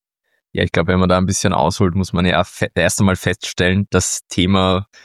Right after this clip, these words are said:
haben wir jetzt schon seit eigentlich Trump angelobt ist, hat er mit den Zöllen,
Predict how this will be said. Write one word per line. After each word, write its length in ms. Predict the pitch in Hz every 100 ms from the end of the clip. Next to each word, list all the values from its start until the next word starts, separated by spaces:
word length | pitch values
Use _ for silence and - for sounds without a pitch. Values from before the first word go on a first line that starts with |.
| - - _ -
haben 180 | 95
wir 140 | 101 95
jetzt 180 | 92 -
schon 200 | 98 98
seit 380 | 87 92 -
eigentlich 360 | 87 92 92 92
Trump 340 | - 87 92 -
angelobt 520 | 90 90 87 85 -
ist, 180 | 95 95
hat 180 | 87 92
er 320 | 90 87 87
mit 180 | 87 92
den 160 | 87
Zöllen, 460 | - 82 90 95